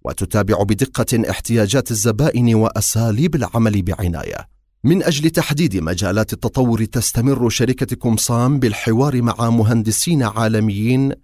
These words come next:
ومنظمات التصنيع، مما يساعد كومسان في الجهود المشتركة التي توظف الخدمات بين الإنتاج والبحث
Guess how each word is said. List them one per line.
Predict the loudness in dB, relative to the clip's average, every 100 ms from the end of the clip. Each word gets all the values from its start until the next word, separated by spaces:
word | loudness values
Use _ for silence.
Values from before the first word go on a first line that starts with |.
| _ _ -10
ومنظمات | -2 0 0 -2 -2 0 0 0
التصنيع، | -2 -2 -2 0 0 -4 -14 -20 _ _ -10
مما | -6 -2 0
يساعد | 0 0 0 0 -2
كومسان | 0 0 0 0 0
في | 0
الجهود | -2 0 0 0
المشتركة | 2 0 0 -2 -2 -2 -2
التي | 0 0 0 0 0 -6 _ -6
توظف | 0 2 2 0 0 0
الخدمات | 0 0 0 0 0 0
بين | 0 2 2
الإنتاج | 2 0 0 -2 -2 -2
والبحث | -2 0 -2 -4 -10 -8